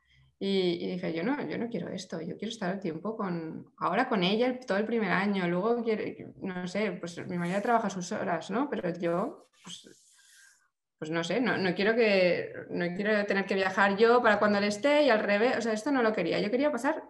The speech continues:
hacer lo posible para pasar yo, y entonces, pues, evidentemente hubo que hacer muchos planes familiares,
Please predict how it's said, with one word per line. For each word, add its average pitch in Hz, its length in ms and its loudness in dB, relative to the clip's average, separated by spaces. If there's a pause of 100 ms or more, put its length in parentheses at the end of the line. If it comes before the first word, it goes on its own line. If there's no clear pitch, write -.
hacer 214 380 2
lo 202 100 4
posible 302 380 2
para 226 260 2
pasar 226 260 -2
yo, 277 180 0 (100)
y 180 60 -8
entonces, 170 280 -8
pues, - 260 -12 (400)
evidentemente 165 460 2
hubo 160 140 2
que 156 60 -2
hacer 175 120 0
muchos 170 240 -4
planes 170 240 -2
familiares, 185 640 2